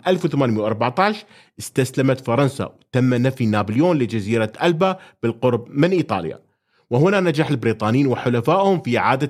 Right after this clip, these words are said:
الملكية لفرنسا من خلال تنصيب لويس الثامن عشر كملك فرنسي من عائلة البوربون، وتم الاجتماع في مؤتمر فيينا وتحديد الحدود الأوروبية. وكما علمنا في سلسلة فرنسا، هذا الأمر لم يكن نهاية نابليون،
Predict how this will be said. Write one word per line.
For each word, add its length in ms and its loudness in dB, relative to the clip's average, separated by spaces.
الملكية 540 0
لفرنسا 640 0
من 100 -2
خلال 480 -2
تنصيب 460 -2
لويس 340 0
الثامن 420 0
عشر 320 0
كملك 520 -2
فرنسي 460 0
من 100 -2
عائلة 380 0
البوربون، 440 0
وتم 320 0
الاجتماع 640 0
في 120 -8
مؤتمر 460 0
فيينا 340 0
وتحديد 560 -2
الحدود 560 -2
الأوروبية. 580 0
وكما 340 0
علمنا 420 2
في 120 -8
سلسلة 360 -4
فرنسا، 540 0
هذا 300 0
الأمر 520 0
لم 240 2
يكن 340 0
نهاية 420 -2
نابليون، 460 0